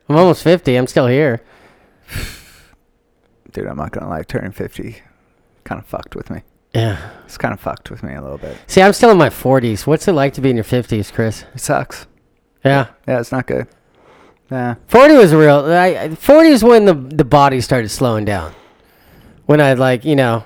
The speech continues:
Speaker 1: I used to be able, dude, I used to do f-, outside there, I used to do flips off that roof into the pool. Now I bang my knee on the coffee table and I gotta ice it for three weeks.
Speaker 2: You know, forty,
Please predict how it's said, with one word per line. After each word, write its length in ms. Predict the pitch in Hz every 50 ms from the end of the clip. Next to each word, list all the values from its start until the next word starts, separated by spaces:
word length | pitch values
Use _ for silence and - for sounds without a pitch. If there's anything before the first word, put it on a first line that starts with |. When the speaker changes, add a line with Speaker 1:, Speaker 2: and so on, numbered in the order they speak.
| _ _ -
Speaker 1:
I 60 | 160
used 180 | 175 165 -
to 60 | - 185
be 120 | 196 202
able, 220 | 196 190 185 147
dude, 180 | 147 170 - 240
I 80 | 240 240
used 160 | 240 - -
to 60 | 277
do 140 | 247 285 240
f-, 180 | 180 - - _ _ _ _ _ _ _ _ _ - - _ _ -
outside 480 | 175 196 202 - - - - - 220 208
there, 220 | 247 254 262 262
I 60 | 254
used 180 | 254 254 - -
to 60 | 277
do 120 | 240 247
flips 400 | 180 - - - 233 233 226 -
off 180 | - 208 185 -
that 180 | 151 139 127 113
roof 320 | 135 156 180 185 - -
into 140 | 127 120 107
the 60 | 98
pool. 440 | - - - 175 170 117 87 - - _ _ _ _ _ _ _ _ _ _ _ - _ _ _ -
Now 240 | 156 165 170 202 202
I 120 | 175 147
bang 380 | 131 127 113 - 156 156 156 160
my 140 | 151 147
knee 160 | 143 147 151 147
on 80 | 139
the 40 | 117
coffee 360 | - - 147 151 - - 170
table 340 | - - 143 123 110 120 117
and 80 | 117 120
I 60 | 123
gotta 200 | 120 120 120 - -
ice 260 | 117 135 143 - -
it 100 | 127 -
for 120 | - 113
three 240 | - - 113 107 104
weeks. 500 | 98 98 92 87 82 - - - - - _ _ _ _ _ _ _ _ _ _ _ _ _ _ _ _
Speaker 2:
You 160 | - 143 143 143
know, 300 | 143 139 135 131 131 131
forty, 960 | - - - - 151 147 147 151 151 156 156 151 147 147 147 147 139 135